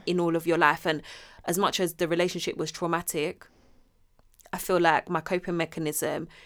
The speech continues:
is just failing me now, basically. Um, because as much as the relationship was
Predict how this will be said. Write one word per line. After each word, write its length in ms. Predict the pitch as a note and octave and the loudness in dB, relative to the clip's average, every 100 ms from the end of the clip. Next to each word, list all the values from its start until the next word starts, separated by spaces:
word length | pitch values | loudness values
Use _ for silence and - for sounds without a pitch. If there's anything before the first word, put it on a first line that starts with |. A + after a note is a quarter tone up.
| - | -14
is 180 | - D#3+ | -4 -2
just 220 | F#3 E3 | 0 -2
failing 320 | - G3 E3+ D3+ | 0 2 0 -2
me 100 | C#3+ | -4
now, 180 | D3+ | -4
basically. 720 | D3+ D#3 - C3+ - D#3+ D#3 - - - - | -2 -2 -4 -6 -6 -4 -4 -8 -20 -8 2
Um, 360 | E3 D#3 D#3 | 2 2 -2
because 260 | D3 E3+ E3 | -4 -2 -2
as 100 | E3+ | 0
much 180 | F3+ - | -2 -2
as 80 | F3 | -4
the 80 | E3 | 0
relationship 600 | E3 F3 E3+ - - - | 0 0 -4 -4 -4 -2
was 420 | D#3 D3 - | -2 -2 -4